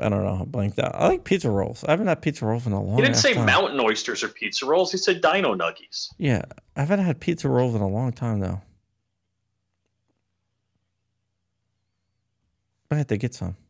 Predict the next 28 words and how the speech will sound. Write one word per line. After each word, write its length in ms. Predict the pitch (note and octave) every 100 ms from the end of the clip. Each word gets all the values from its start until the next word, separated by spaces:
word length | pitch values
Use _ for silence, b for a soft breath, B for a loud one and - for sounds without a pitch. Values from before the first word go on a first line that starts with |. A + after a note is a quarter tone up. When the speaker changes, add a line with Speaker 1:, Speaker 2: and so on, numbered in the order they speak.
| _ _ _ _ _ _ _ _ _ _ _ _ -
Speaker 2:
Okay, 440 | A2 G#2 - A#2
we 120 | G#2+ A2
just 220 | A2+ -
got 140 | A2+
a 40 | -
statement 800 | - - - C3+ A2 B2 A#2
here. 400 | - C3 C3 C3+
Mike 240 | B2+ A2 A2+
McClune 460 | A2+ - B2+ B2
with 120 | A2+ G#2+
the 60 |
Squadron, 1040 | - - A#2+ B2+ B2 C3+ C3 C3+ C3 C3 B2+ -
and 760 | A2 G#2+ G#2 G#2 G2+ G2+ F#2+ F#2 _ _ _ _ _ _ _ -
I 20 |
don't 80 | A2
know 80 | A#2
what 160 | A2+
ten 220 | - C3 B2
percent 400 | B2 - B2+ A#2+
is 80 |
still 260 | - - A#2
too 220 | - B2
much 320 | A#2 A#2 B2
is 120 | B2 A2+
in 140 | A2
reference 480 | A2+ A2+ B2 A2 - -
to. 300 | B2+ B2+ B2+ - _ _ _ _
Oh, 320 | A#3+ C4 -